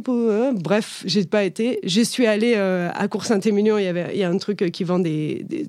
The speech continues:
tout ce qui est papeterie et tout ça. Donc, je vais acheter les gommettes, euh, avec mon argent, ça m'a coûté deux euros.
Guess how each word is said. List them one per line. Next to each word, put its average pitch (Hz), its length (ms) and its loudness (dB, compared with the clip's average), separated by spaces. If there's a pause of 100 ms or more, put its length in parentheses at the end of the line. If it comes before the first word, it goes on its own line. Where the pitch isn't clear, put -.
(100)
tout - 100 -6
ce - 80 -6
qui - 140 0
est 196 80 6
papeterie 180 460 -2
et 156 40 0
tout - 120 -10
ça. 269 180 4
Donc, 226 160 4
je 170 80 -2
vais 208 80 2
acheter 202 240 0
les 180 80 2
gommettes, 180 400 0
euh, 190 140 2
avec 175 220 -2
mon 185 160 4
argent, 165 280 0
ça 330 60 -2
m'a 220 100 -2
coûté 160 260 -4
deux 165 320 0
euros. 190 300 2